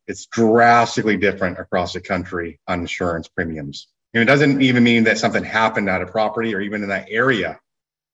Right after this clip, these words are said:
necessarily, but so just be, be leery of that. Um, with the Fed, um, I, I think, you know, frankly, the Fed doesn't know what they're doing.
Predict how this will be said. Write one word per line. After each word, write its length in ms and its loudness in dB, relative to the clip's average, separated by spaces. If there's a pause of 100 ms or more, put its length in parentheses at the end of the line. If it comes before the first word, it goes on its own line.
necessarily, 680 -6
but 220 -8
so 100 -8
just 180 -8
be, 160 -4
be 220 -4
leery 300 0
of 80 -10
that. 340 -2 (760)
Um, 320 -4
with 100 -2
the 60 0
Fed, 480 0 (420)
um, 300 -2
I, 120 2
I 240 -2
think, 300 -6
you 80 -8
know, 140 -6
frankly, 500 -4
the 80 -10
Fed 140 -2
doesn't 160 -4
know 60 -6
what 140 -12
they're 120 0
doing. 240 -2